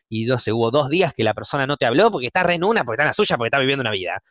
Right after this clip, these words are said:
Y vos te lo tomás personal, "Ah, no me habló porque no le importa, porque no sé qué, porque", y empezás a maquinar la inseguridad y no sé qué. No es personal nada de lo que hace el otro. Nada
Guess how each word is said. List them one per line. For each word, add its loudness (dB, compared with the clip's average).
Y 0
vos 2
te 0
lo 2
tomás 2
personal, 0
"Ah, 0
no -4
me -2
habló 2
porque 0
no -6
le -8
importa, 0
porque -8
no -16
sé -20
qué, 0
porque", 0
y 0
empezás -6
a 0
maquinar -2
la 4
inseguridad -2
y 0
no -16
sé -18
qué. -2
No 0
es -4
personal -2
nada 4
de 4
lo -2
que -2
hace -4
el 0
otro. -12
Nada -4